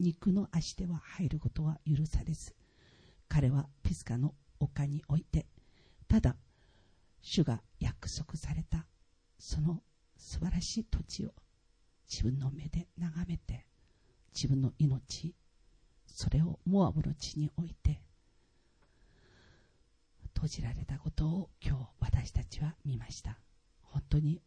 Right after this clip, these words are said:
ああ、虚しかったんだろうと思いでしたが、主よ、主はモーセに、「もう十分だ。もう十分だよ」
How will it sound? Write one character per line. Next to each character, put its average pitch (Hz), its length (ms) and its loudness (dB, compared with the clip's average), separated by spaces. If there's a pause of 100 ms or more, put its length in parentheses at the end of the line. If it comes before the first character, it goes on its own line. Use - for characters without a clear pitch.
あ 139 80 -8
あ、 - 920 -14
虚 165 140 2
し - 140 -6
か 151 100 -4
っ - 20 -14
た - 140 -6
ん 131 100 -6
だ 156 120 -4
ろ - 160 -6
う - 40 -20 (600)
と 202 240 -2 (560)
思 143 240 4
い 185 80 0
で 180 140 0
し - 120 -6
た 139 100 -2
が、 139 180 -8 (840)
主 - 240 -2
よ、 185 160 2 (2500)
主 - 260 -2
は 151 180 6 (100)
モ 165 140 4
ー 160 40 4
セ 151 200 0
に、 147 280 -6
「も 196 260 2
う - 80 -4
十 151 400 0
分 151 260 -4
だ。 - 260 -8 (1500)
も 185 240 6
う 170 60 0
十 180 260 2
分 170 220 -2
だ 151 160 -2
よ」 185 180 -10